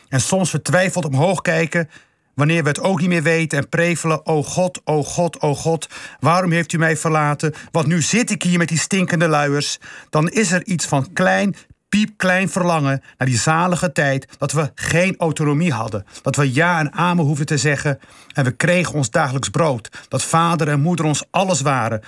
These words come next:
Dat alles kortom in kannen en kruiken was met Gods zegen erop en verder niets.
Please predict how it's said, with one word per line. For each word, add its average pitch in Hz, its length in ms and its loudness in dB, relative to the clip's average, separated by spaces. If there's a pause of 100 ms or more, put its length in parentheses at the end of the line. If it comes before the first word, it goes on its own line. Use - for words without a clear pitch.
(100)
Dat - 200 -6
alles 165 360 0 (260)
kortom 180 420 0
in 131 220 -2
kannen 180 320 2
en 131 160 -2
kruiken 180 420 0
was 127 220 -2
met 113 160 -4
Gods - 320 -2
zegen 165 340 0
erop 151 260 0
en 131 120 -4
verder 147 340 -2
niets. 131 440 -2